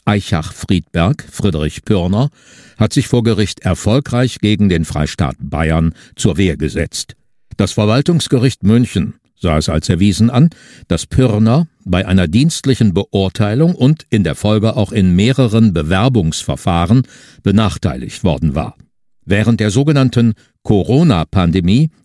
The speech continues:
hatte Pürner wiederholt die Politik der bayerischen Landesregierung kritisiert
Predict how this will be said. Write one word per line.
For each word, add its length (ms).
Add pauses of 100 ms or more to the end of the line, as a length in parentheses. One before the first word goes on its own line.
hatte 240
Pürner 420
wiederholt 640 (260)
die 60
Politik 500
der 140
bayerischen 500
Landesregierung 800
kritisiert 760